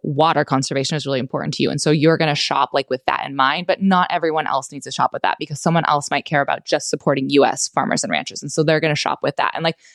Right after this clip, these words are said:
there's so many reasons to choose one food over the other. And like you said, there's so many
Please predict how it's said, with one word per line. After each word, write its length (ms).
there's 200
so 220
many 240
reasons 360
to 100
choose 280
one 280
food 200
over 220
the 120
other. 300
And 120
like 180
you 60
said, 260
there's 200
so 240
many 460